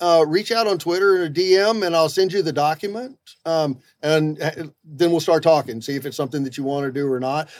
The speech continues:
I, I'd like to have one or two folks that, you know, ten or twenty, thirty machines to put in here to see how it runs for the first couple of months. Um,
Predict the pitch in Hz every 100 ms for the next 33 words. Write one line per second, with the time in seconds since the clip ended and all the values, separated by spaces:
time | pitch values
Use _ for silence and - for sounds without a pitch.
0 | - 160 208 - 190 220 - 180 196 196
1 | 180 190 175 151 185 175 151 185 165 165
2 | 180 170 147 - 151 147 143 170 160 147
3 | 160 156 156 156 139 127 160 160 147 165
4 | 165 156 165 175 - - _ - 143 190
5 | 196 185 170 139 147 151 175 180 - 175
6 | 160 185 175 196 196 196 196 240 254 -
7 | - - - 156 151 143 123